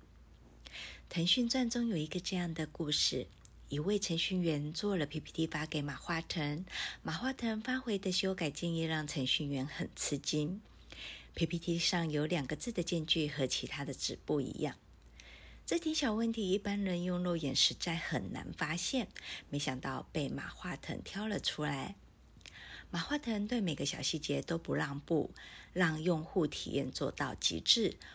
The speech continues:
或许这就是腾讯能够脱颖而出的原因。有时候我们以为在小事上让步无关紧要，总以为大事来临的时候再认真就行。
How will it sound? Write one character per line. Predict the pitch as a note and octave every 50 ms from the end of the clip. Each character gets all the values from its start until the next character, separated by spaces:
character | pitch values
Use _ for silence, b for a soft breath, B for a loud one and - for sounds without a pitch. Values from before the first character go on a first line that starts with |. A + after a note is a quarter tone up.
| B B B
或 | - - D#4 C#4+
许 | - - - - -
这 | - D#3 D3
就 | - - D3
是 | - - D3
腾 | D3+ - D#3+ C3+ A#2+
讯 | - - - F#3 F3
能 | D#3 C3+ C#3
够 | - D#3+ C#3
脱 | - - - A3
颖 | A3+ G#3+ F3 C#3+
而 | - -
出 | - - - - - -
的 | - -
原 | - - - - - -
因。 | F3 G3 G#3 G#3+ G#3+ - - - - - - - - - B B B B B B B -
有 | D#3 C#3+
时 | - - D3+
候 | D3 E3+ F#3+ F#3+ F3+ F3 E3+ G3 G3+ - -
我 | - D#3+
们 | D3+ D3 D#3 D3+
以 | C#3+ C#3+
为 | C#3 C#3+ C#3+
在 | - - E3 D#3+
小 | D3+ - C#3
事 | B2 - - D3+
上 | C#3+ - - D#3+ D#3 D#3+
让 | E3 F3 E3+ E3 E3+
步 | - F#3+ F3+
无 | D#3+ - - C3
关 | C3+ - E3+ D3+ D3+ E3+
紧 | - - C#3+ B2+ A#2+ C3+
要， | D#3+ D3 C3+ B2+ - - - B B B B B B B B B
总 | - F#3+ A#3+
以 | C#4+ C#4 A#3
为 | F#3+ F3 F3
大 | - G3 F#3 F#3
事 | F#3+ - - F#3+
来 | F3+ F3 E3 D#3+ D#3
临 | D#3+ D3+ D3+
的 | D#3+ D#3
时 | - - C#3
候 | C#3 - E3+ E3 D3
再 | C#3+ - - D3+ C#3+
认 | C#3 C#3+ C3+ C3
真 | - - C#3+ C#3
就 | - - G3+ G3
行。 | F#3+ - - D3+ C#3 C3+ C#3 E3 F#3